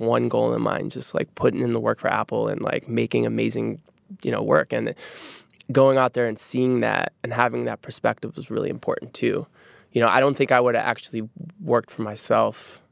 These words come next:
so soon if I had not gone out there, because it wasn't necessarily, while it was great,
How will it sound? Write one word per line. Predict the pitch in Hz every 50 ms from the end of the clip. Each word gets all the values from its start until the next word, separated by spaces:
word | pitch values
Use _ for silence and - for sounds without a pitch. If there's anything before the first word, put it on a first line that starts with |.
| _ _
so | - - 117 110
soon | - - - 117 117 113
if | 113 113 -
I | 113 113
had | 113 113 110
not | 110 110 107 110 -
gone | - 120 110 98
out | 101 110 - -
there, | - - - - - - _ _ _ _ - - - _ - _ _ _ _ _ _
because | - 113 - 135 113 110 101 - - - _ - -
it | 135 127
wasn't | 131 143 143 143 147 147 139
necessarily, | 139 131 - - - - - 131 127 123 120 123 120 113
while | 107 - 131 127 123
it | 123 123
was | 120 113 110
great, | - 123 117 117 127 135 -